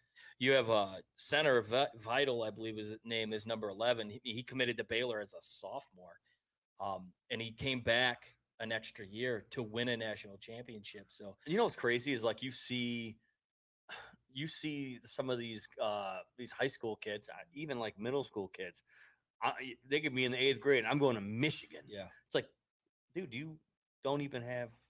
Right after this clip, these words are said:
Speaker 1: Well, that's what they know, and that's what they're comfortable with until they really get into that
Speaker 2: Their parents are
Speaker 1: that
Speaker 2: probably maybe
Speaker 1: yeah, they're
Speaker 2: coercing 'em.
Speaker 1: till they get into that recruitment,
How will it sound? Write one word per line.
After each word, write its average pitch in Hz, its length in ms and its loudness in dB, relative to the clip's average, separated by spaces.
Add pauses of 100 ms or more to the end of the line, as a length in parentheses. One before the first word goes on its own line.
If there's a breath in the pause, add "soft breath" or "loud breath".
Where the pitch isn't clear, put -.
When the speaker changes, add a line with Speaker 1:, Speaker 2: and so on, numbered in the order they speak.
(1000)
Speaker 1:
Well, 160 100 -12
that's 175 220 0
what 139 120 2
they 113 120 4
know, 104 500 2
and 139 80 -2
that's 131 140 4
what 135 100 -2
they're 120 80 -4
comfortable 127 540 2
with 131 320 2 (100)
until 127 320 0
they 113 140 2
really 123 240 2
get 120 260 -4
into 123 320 -8
that 110 360 -6
Speaker 2:
Their 113 120 4
parents 104 400 -4
are 107 60 -4
Speaker 1:
that - 60 -20
Speaker 2:
probably 104 260 2
maybe 104 160 -2
Speaker 1:
yeah, 123 520 6
they're 135 160 6
Speaker 2:
coercing 110 220 -4
'em. 110 200 -6 (240)
Speaker 1:
till 196 100 6
they 170 100 8
get 160 200 4
into 143 140 2
that 120 200 2
recruitment, 123 680 -4